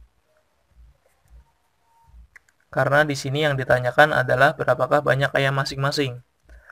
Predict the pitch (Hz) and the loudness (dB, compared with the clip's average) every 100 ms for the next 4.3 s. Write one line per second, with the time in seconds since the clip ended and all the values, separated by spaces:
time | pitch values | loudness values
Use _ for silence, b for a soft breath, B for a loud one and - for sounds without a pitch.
0 | b _ - 135 139 139 139 139 135 143 | b _ -10 -8 -4 2 2 4 0 0
1 | 139 131 123 131 147 147 143 143 131 127 | -4 -2 -2 0 0 0 -4 0 0 0
2 | 127 131 135 139 123 - _ _ _ b | -2 -2 -2 -4 -6 -10 _ _ _ b
3 | b b b 147 139 143 - 160 170 160 | b b b -8 -4 -6 0 0 0 -2
4 | 131 135 | -4 -6